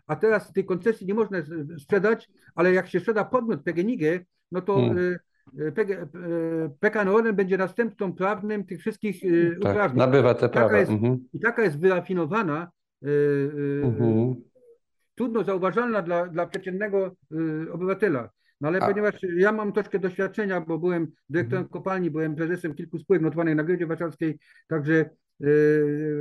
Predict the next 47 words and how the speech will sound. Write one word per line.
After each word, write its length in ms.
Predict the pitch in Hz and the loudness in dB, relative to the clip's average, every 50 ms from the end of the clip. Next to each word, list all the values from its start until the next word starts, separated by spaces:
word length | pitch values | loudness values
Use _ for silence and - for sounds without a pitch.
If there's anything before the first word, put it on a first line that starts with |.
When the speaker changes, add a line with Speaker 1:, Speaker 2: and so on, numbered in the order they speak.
| 151 151 143 143 147 151 | -4 -4 -4 -4 -2 -2
Speaker 1:
razem 340 | 160 190 196 170 185 175 170 | -2 -2 0 0 -2 -2 -2
tutaj 260 | 185 180 175 165 160 | -4 -2 -2 -2 -2
z 60 | 165 | -2
innymi, 520 | 185 175 180 202 202 196 185 180 175 175 - _ _ _ _ _ _ _ 147 | -4 -2 -2 0 0 0 0 0 -2 -4 -8 _ _ _ _ _ _ _ -6
e, 200 | 143 143 147 165 | -6 -4 -4 -4
osobami 500 | 175 151 - 165 165 180 180 180 175 175 | -6 -6 -4 -4 -2 0 0 0 0 0
obserwujemy 580 | 170 143 - - 165 160 180 202 196 190 185 | -2 -6 -4 -4 0 2 2 2 2 2 -2
to 100 | 180 175 | -4 -4
na 100 | 160 160 | -4 -4
bieżąco, 480 | 151 151 151 147 151 190 185 175 - 170 | -4 -4 -4 -4 -4 -6 -6 -6 -4 -2
e, 280 | 165 160 156 160 156 156 151 151 151 151 151 151 156 151 | -2 -2 -2 -2 -2 -2 -2 -4 -4 -6 -6 -8 -8 -2
te 60 | 143 123 | 0 0
Speaker 2:
Mhm. 80 | 110 | 2
Speaker 1:
zmiany, 400 | 107 110 110 - 180 175 175 170 - _ _ _ _ _ _ | 2 2 2 2 2 0 -2 -4 -8 _ _ _ _ _ _
no 120 | 147 175 | -2 -2
i, 100 | 196 214 | -2 -2
i, 680 | 214 208 208 208 208 208 202 202 196 202 202 202 202 202 _ _ _ _ - 190 | -2 -4 -4 -4 -4 -4 -4 -4 -2 -2 -2 -4 -6 -8 _ _ _ _ -8 -2
i 40 | |
działamy, 580 | 160 196 202 214 220 220 214 214 208 208 202 185 180 180 180 180 180 180 180 175 | 0 2 2 2 2 2 0 0 0 -2 -2 -2 -4 -2 -2 0 0 -2 -2 -4
e, 60 | 180 _ _ | -6 _ _
na 100 | 170 170 | -6 -6
tyle, 260 | 170 - 214 208 208 | -2 0 0 0 0
ile, 180 | 202 196 180 190 | 0 -2 -4 -4
e, 160 | 185 180 180 170 170 165 165 165 160 160 165 180 - _ _ _ _ | -4 -4 -4 -4 -6 -4 -4 -4 -4 -6 -6 -10 -14 _ _ _ _
ile 140 | 165 170 180 | -4 -4 -2
możemy, 420 | 175 170 147 151 143 120 113 110 | -2 -2 -2 0 -2 -2 -2 -4
nie? 160 | 120 123 131 139 | -8 -10 -12 -6
Speaker 2:
Panie 380 | - 135 127 131 139 139 139 135 | -4 -4 -2 -2 -2 -2 -4 -6
Krzysztofie, 340 | 127 - - - - 123 - - | -8 -12 -10 -8 -8 -10 -10 -6
też 160 | - 139 135 - | -6 -6 -4 -4
jest 160 | 131 135 - | -8 -6 -6
pytanie, 380 | 156 147 - 156 151 147 143 | -8 -6 -4 -4 -4 -2 -2
bo 260 | 131 127 127 127 127 - - - _ _ | -2 0 -2 -2 -2 -6 -14 -20 _ _
z 60 | - | -6
drugiej 300 | 117 127 143 135 135 135 | -2 -2 0 0 -2 -4
strony 320 | 127 - - 147 143 139 139 | -4 -2 -4 -2 -2 -2 -2
jest 140 | 131 123 | -4 -4
znowu 260 | 117 127 131 123 127 135 | -4 -4 -4 -2 -4 -2
ta 140 | 131 131 | -4 -4
ekologia, 720 | - 123 123 - - 131 135 139 139 127 123 120 120 120 120 | -4 -6 -8 -6 -4 -2 -2 -2 -2 -2 -2 -2 -2 -2 -2
Zielony 440 | 117 - 123 117 117 120 120 120 120 | -4 -4 -4 -4 -2 -2 -2 -2 -2
Ład, 300 | 127 131 131 127 120 117 | -2 -2 -2 -2 -4 -6
mówi 200 | 117 113 117 120 | -10 -12 -12 -12
się 160 | - - 120 | -6 -4 -4
o 60 | 113 | -4
tych 160 | 113 - 113 - | -4 -6 -10 -10
wszystkich, 460 | - - 120 - - - 117 113 | -8 -12 -14 -14 -8 -8 -8 -8